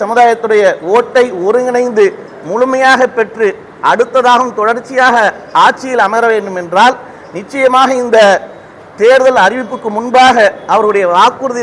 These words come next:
நிறைவேற்றப்பட்டால் கண்டிப்பாக அதற்கு நன்றிக்கடனாக இஸ்லாமிய சமுதாயம் கடந்த தேர்தலில் எப்படி முழுமையாக வந்து வாக்களித்தார்களோ அதே போன்று இந்த தேர்தலிலும் இஸ்லாமிய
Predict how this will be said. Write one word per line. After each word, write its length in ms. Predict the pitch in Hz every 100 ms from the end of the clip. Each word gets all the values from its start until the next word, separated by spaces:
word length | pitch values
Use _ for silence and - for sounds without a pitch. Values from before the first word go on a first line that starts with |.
| 208
நிறைவேற்றப்பட்டால் 880 | 208 240 240 220 190 185 - 254 302 - - - -
கண்டிப்பாக 540 | 196 247 277 277 285 269 226 - -
அதற்கு 280 | 220 220 214 196
நன்றிக்கடனாக 640 | 226 277 277 247 233 226 208
இஸ்லாமிய 400 | 202 247 240 233 208
சமுதாயம் 500 | 196 208 196 196 254 - -
கடந்த 320 | 175 240 247 247
தேர்தலில் 440 | 240 262 262 247 220
எப்படி 280 | 220 233 202 - - - 147
முழுமையாக 600 | 190 262 277 277 277 277 269
வந்து 220 | 247 240 233 208 180
வாக்களித்தார்களோ 880 | 220 226 214 - 185 170 165 214 240 - - - - 160
அதே 180 | 214 269 269
போன்று 340 | 247 233 214 202 - 202
இந்த 260 | 269 262 233 -
தேர்தலிலும் 560 | 226 220 208 190 262 254
இஸ்லாமிய 400 | - 233 240 233